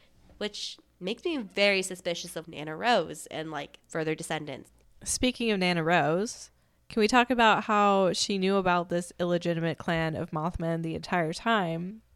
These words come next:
Speaker 2: And when people went to go ask her about it, she spun this whole web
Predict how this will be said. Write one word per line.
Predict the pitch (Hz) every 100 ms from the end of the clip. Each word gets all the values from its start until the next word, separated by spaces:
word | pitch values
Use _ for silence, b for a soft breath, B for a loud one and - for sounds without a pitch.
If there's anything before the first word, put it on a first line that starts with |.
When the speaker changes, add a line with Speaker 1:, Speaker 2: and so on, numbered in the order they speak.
| _
Speaker 2:
And | 196 180 175
when | 175 165 170
people | 208 190 170
went | 165 160 -
to | -
go | 170 156
ask | 123 208 -
her | 180
about | - - -
it, | 101 - - _ _ _
she | - - 180
spun | - - 180 175
this | 170 180
whole | - - 208 214 208 196 180
web | 170 196 208 170 165